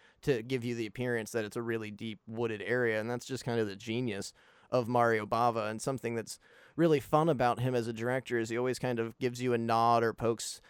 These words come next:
that this is just all fun. Nobody's really getting hurt. This is just a movie. Everything's okay. And there's always these little sequences that you, if you pay attention, you can see that are, like, well cut in. Like, after one murder, I believe it's the German girl,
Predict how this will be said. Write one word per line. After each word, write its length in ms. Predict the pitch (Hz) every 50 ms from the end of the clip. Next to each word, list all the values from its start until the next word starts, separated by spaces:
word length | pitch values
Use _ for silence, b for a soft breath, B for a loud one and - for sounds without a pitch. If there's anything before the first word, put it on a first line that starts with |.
| b b b b b b b
that 140 | _ 147 139
this 140 | 139 170 143
is 160 | 160 151 123
just 180 | 139 147 - -
all 160 | - 135 127
fun. 440 | 120 - - 139 120 98 90 98 95 110
Nobody's 380 | 117 135 143 156 151 147 123
really 200 | 151 151 147 143
getting 200 | 131 139 135 131
hurt. 360 | 123 120 127 131 131 127 113
This 160 | 120 131 127 -
is 140 | 139 120
just 240 | 120 123 135 - -
a 60 | 143
movie. 400 | 127 123 123 127 120 127 127 117
Everything's 480 | 110 123 120 123 120 - 117 117 117 110
okay. 500 | 113 107 101 - 131 120 117 113 113 98
And 120 | 101 117
there's 160 | 120 120 120 117
always 340 | 113 127 131 127 127 120
these 280 | 120 123 123 120 117 - b b b b b b b b b b b b b b
little 280 | 156 185 196 196 180
sequences 760 | - - - 180 165 - 165 160 151 127 - 139 135 131 117
that 140 | 131 131 127
you, 120 | 143 147
if 140 | 139 131 120
you 80 | 147 156
pay 180 | - 208 196
attention, 380 | 170 135 160 160 156 127 143 127
you 100 | 123 127
can 160 | 117 131 123
see 300 | 113 - - 151 147 139
that 160 | 131 127 117
are, 100 | 117 120
like, 160 | 120 123 120
well 280 | 120 120 127 123 120 127
cut 200 | - 131 120 117
in. 220 | 117 117 117 104
Like, 160 | 107 104 104 -
after 320 | 127 135 139 - 147 131
one 320 | 120 123 123 127 131 131
murder, 420 | 127 123 123 120 120 117 117 117 113
I 40 | 117
believe 240 | 120 127 135 127
it's 140 | 127 113 -
the 100 | - 120
German 420 | 110 113 113 123 123 123 117 113 113
girl, 500 | 107 107 104 101 98 98 98 113 123